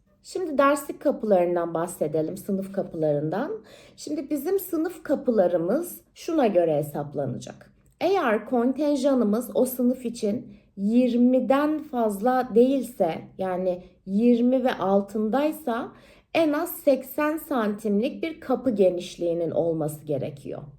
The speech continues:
Kontenjan eğer yirminin üzerindeyse, yani o sınıfın diyelim ki metrekareye göre yirmi beş kontenjanı çıktı. O zaman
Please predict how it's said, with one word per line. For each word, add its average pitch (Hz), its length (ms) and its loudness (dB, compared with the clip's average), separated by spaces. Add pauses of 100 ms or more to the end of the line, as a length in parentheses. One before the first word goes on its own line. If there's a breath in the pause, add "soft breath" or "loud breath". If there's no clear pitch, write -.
(680 soft breath)
Kontenjan 302 840 4
eğer 240 340 6
yirminin 240 760 2
üzerindeyse, 214 1160 0 (180)
yani 180 260 -2
o 202 120 4
sınıfın 220 520 -2
diyelim 208 340 4
ki 262 100 -2
metrekareye 214 680 2
göre 196 260 2
yirmi 226 380 0
beş 254 220 0
kontenjanı 214 760 0
çıktı. 233 460 -6 (340 loud breath)
O 392 140 2
zaman 269 380 0